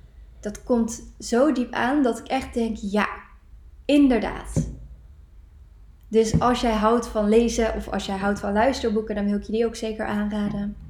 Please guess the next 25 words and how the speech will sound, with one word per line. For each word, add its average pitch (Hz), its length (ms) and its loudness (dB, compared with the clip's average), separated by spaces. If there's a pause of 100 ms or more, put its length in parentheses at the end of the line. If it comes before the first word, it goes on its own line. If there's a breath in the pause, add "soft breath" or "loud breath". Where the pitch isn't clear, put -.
(1000 loud breath)
Wat 214 140 -2
ik 220 60 -4
je 233 120 2
ook 247 200 6
natuurlijk 262 440 0
zeker 240 360 2
kan 220 280 -4
aanraden 220 680 -2
is 208 420 -2 (440 loud breath)
het 233 300 0
e-book 226 500 0
Stoppen 262 680 -2
met 214 360 -2
Overeten, 202 1000 0
de 202 100 -10
spoedcursus. 226 1040 -4 (340 loud breath)
Nou 214 140 0
ja, 196 160 2
mocht 214 320 0
jij 226 100 2
inderdaad, 220 680 0
eh, 202 260 -2
vastzitten 233 800 0
in 214 160 0
een 202 340 -2